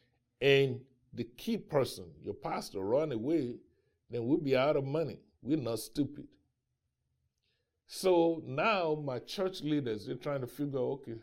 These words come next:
how much do we have to pay him?" So the bank already have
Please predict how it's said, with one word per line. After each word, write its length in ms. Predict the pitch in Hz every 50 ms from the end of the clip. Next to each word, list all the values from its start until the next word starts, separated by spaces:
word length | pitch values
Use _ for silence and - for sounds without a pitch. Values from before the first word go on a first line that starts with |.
| -
how 140 | - - 330
much 380 | 311 269 214 208 214 - - -
do 80 | 180
we 120 | 185 190 190
have 200 | 190 180 180 180
to 80 | 175 165
pay 300 | 160 - 220 196 196 180
him?" 260 | 117 104 95 82 - - _ _ _ _ _ _ _ _ _ _ _ _ _ _ _ _ _ _ _ _ _ _ _ _ _ _
So 180 | - - 110
the 120 | 107 101 110
bank 440 | 101 95 123 151 175 180 170 - -
already 360 | 117 123 127 147 151 147 156
have 480 | 147 127 123 143 139 135 135 135 135